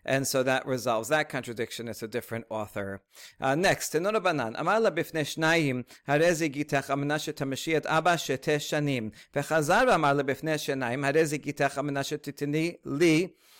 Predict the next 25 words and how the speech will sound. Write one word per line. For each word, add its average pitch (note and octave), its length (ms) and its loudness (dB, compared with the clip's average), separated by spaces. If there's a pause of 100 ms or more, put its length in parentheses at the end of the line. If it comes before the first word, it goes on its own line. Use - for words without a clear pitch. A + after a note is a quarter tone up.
(220)
matayim D3 600 2
zuz. C#3+ 520 2
Lo F#3 300 4
bitel E3 420 2
dibra C#3 380 2
acharon C#3 520 4
et C3+ 160 -2
harishon, D#3+ 560 0 (220)
rasta D#3 400 2
meshamashto, B2+ 720 0
rasta C#3+ 260 2
notenet C3+ 520 -2
lo, E3+ 340 4 (220)
matayim C3 720 0
zuz." B2 680 2 (240)
A D3+ 100 4
per-, F3 200 2
a D#3 280 4
husband D#3 440 0
says E3 260 0
in D#3 120 -6
front F3 260 -2
of E3 160 -6
two G#3+ 160 2
witnesses, D#3 680 4